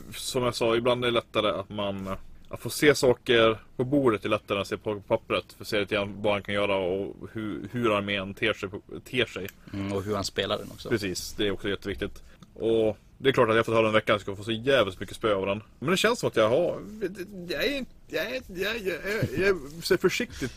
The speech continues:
Speaker 1: positiv, försiktigt på full, hoppfull kanske.
Speaker 2: Jo. Problemet är att Zotek,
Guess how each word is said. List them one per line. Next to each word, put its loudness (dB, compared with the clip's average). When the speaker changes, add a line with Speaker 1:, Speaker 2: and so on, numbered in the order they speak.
Speaker 1:
positiv, 2
försiktigt -2
på -6
full, 0
hoppfull 0
kanske. -2
Speaker 2:
Jo. -2
Problemet 4
är 2
att -10
Zotek, -2